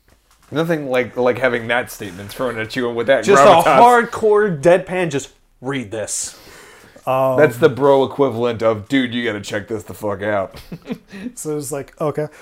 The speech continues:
Speaker 3: And so it started out with just, like, this scrawny guy getting ready for a date, picking up, you know, this girl from her home.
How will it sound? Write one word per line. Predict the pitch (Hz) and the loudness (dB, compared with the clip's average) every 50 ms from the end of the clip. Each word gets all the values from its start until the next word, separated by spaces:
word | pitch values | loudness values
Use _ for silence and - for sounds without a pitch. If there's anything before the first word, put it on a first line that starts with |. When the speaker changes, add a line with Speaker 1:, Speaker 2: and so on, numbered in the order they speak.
| - _ - _ | -20 _ -10 _
Speaker 3:
And | - 170 175 175 175 175 170 170 170 165 - | 2 4 4 4 4 2 0 0 -4 -6 -8
so | - - 170 170 | -6 0 2 2
it | 170 170 | 2 2
started | - - - 185 180 196 190 190 180 | 0 0 2 2 2 2 2 0 -2
out | 170 160 160 160 160 170 156 | -2 -2 -2 -2 -4 -6 -8
with | 147 139 131 | -10 -12 -10
just, | 147 151 - - - | -6 -6 -4 -4 -4
like, | 151 143 143 139 139 135 - _ _ _ _ _ _ _ _ | -4 -6 -6 -8 -10 -12 -14 _ _ _ _ _ _ _ _
this | 131 139 139 135 131 127 - - - - _ _ | -14 -10 -10 -8 -6 -6 -6 -8 -8 -12 _ _
scrawny | - - - - 160 151 151 151 151 | -10 -10 -6 -2 -2 -2 0 -2 -4
guy | 147 143 147 147 147 143 143 139 143 143 139 | -4 -2 -2 0 0 0 -2 -2 -4 -6 -8
getting | 139 - 147 143 147 143 143 143 143 143 143 147 _ _ | -8 -8 -6 -6 -4 -4 -6 -6 -8 -8 -10 -12 _ _
ready | 160 143 139 135 | -10 -8 -8 -8
for | - 143 135 123 | -6 -8 -8 -8
a | 120 | -10
date, | 107 117 117 113 117 117 123 - _ _ 123 | -10 -12 -12 -12 -12 -14 -16 -20 _ _ -12
picking | 135 143 139 131 135 | -12 -12 -10 -12 -14
up, | 135 123 120 - _ _ _ 147 - | -14 -14 -16 -18 _ _ _ -20 -18
you | 170 147 131 | -16 -14 -14
know, | 127 120 120 117 113 117 131 139 131 | -12 -12 -12 -14 -14 -18 -20 -20 -18
this | 127 117 - | -16 -14 -10
girl | - 131 123 123 | -8 -8 -8 -8
from | - - 135 123 | -10 -12 -14 -14
her | 120 113 | -12 -14
home. | - 117 113 113 113 113 110 110 110 110 110 104 | -12 -10 -10 -10 -10 -10 -12 -14 -16 -18 -20 -20